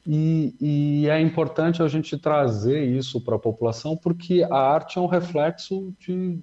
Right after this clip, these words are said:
de nós mesmos, né? Então, as reflexões, as trajetórias, as memórias de cada artista,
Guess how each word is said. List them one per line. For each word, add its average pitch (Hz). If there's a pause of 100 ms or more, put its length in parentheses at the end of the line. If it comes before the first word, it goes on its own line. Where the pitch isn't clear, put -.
(120)
de 160
nós 139
mesmos, 98
né? 98 (400)
Então, 98
as 98
reflexões, 110
as 101
trajetórias, 104
as 104
memórias 104
de 98
cada 113
artista, 147